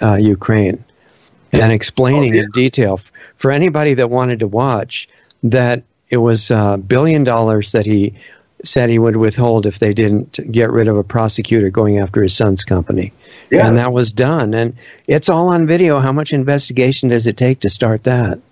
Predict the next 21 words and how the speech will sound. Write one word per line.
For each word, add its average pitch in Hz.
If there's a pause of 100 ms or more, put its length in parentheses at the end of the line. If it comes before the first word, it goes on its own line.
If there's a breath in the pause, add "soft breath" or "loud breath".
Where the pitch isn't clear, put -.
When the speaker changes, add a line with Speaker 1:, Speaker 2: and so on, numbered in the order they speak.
(120)
Speaker 2:
Yeah. - (400)
Speaker 1:
You 104
know? 98
Speaker 2:
Yeah. 160 (140)
I 135
mean, 139 (240)
he 170
would 156
literally, 143 (320)
uh, 127
have 143
to 135
go 143
through 139
the 131
same 147 (340 soft breath)
impeachment 139
process 131
as 127
did 127
Trump. -